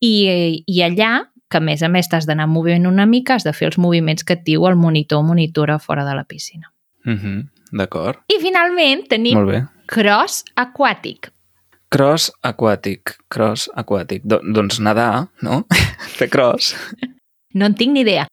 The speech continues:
Speaker 1: perquè la definició que posa allà, i t'ho juro, només posa canya.
Speaker 2: Canya, canya. Ah, o sigui que és,
Speaker 1: <laughs>
Speaker 2: mm.
Speaker 1: Que és molt dur, que et, que et foten molta canya, o sigui que,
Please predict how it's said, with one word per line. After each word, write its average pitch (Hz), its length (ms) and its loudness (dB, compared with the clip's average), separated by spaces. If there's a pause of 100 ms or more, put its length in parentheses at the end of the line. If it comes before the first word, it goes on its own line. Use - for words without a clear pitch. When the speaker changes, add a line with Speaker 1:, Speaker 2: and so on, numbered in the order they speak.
(100)
Speaker 1:
perquè 233 280 2
la 233 120 2
definició 214 580 0
que 294 160 0
posa 196 300 0
allà, 220 320 0
i 170 160 -6
t'ho 165 120 -2
juro, 247 360 2 (600)
només 208 440 0
posa 156 400 -4 (140)
canya. 226 680 0 (200)
Speaker 2:
Canya, 120 440 0 (420)
canya. 113 340 0
Ah, 120 220 0
o 110 40 0
sigui 110 240 0
que 113 100 0
és, - 80 -6 (500)
Speaker 1:
<laughs> - 560 -10
Speaker 2:
mm. 113 320 0
Speaker 1:
Que 294 100 2
és 302 120 0
molt 285 400 2
dur, 220 400 0
que 226 180 -2
et, - 60 -20 (240)
que 214 100 -2
et - 140 -10
foten 220 340 0
molta 214 320 0
canya, 170 460 -2
o 170 40 -4
sigui 175 380 0
que, 202 160 0